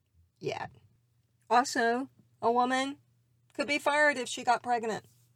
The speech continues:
So imagine that. Imagine that you have a job, you're pregnant, your income is vital to the household,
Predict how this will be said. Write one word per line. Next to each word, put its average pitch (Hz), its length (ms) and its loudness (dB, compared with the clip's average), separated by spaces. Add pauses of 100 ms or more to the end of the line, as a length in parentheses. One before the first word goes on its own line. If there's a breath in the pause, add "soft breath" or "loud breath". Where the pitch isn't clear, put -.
(400)
So 233 180 -2
imagine 226 400 0
that. 165 280 -6 (960)
Imagine 233 720 -4
that 190 520 -2 (800)
you 196 160 0
have 214 220 0
a 240 80 -4
job, 208 580 0 (1000)
you're 170 120 -6
pregnant, 196 680 -4 (1120)
your 170 260 -4
income 202 480 -4
is 156 300 -6
vital 202 600 0
to 226 160 -6
the 196 120 0
household, 180 840 -6